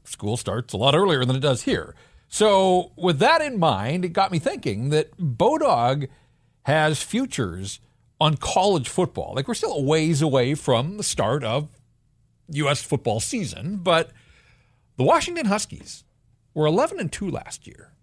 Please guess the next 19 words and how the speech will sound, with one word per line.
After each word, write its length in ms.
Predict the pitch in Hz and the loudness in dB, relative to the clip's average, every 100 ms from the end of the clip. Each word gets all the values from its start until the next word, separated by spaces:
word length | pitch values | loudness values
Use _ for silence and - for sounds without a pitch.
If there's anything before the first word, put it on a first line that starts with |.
| _ _ | _ _
Program 300 | 180 190 185 | 0 2 2
on 100 | 175 | 2
the 80 | 151 | 0
rise. 460 | 98 - - - _ _ _ _ _ _ _ - | -4 -8 -18 -20 _ _ _ _ _ _ _ -4
If 200 | 180 160 | -2 0
you 240 | 196 339 | 2 0
think 580 | - - 277 - - - _ _ _ - | -2 -4 -2 -2 -8 -20 _ _ _ -6
that 320 | 143 170 143 | -2 -2 0
they 160 | 170 | -2
can 280 | 214 220 165 | 0 0 0
match 400 | 147 139 - - | 0 -2 -6 -6
their 160 | 147 123 | -2 0
eleven 720 | 113 113 131 156 170 202 202 | 0 -2 -2 0 -2 -2 -2
win 260 | 151 160 151 | 0 0 -2
total, 640 | - 123 98 - - _ _ _ - | -2 -2 -2 -4 -20 _ _ _ 0
Bodog 640 | 165 262 151 90 92 123 123 _ _ - | 2 4 2 -2 -6 -8 -10 _ _ -2
has 300 | 147 165 160 | 2 4 2
odds 420 | 156 151 143 135 - | 2 2 0 -4 -8
for 540 | - 147 135 131 131 | -2 2 4 4 0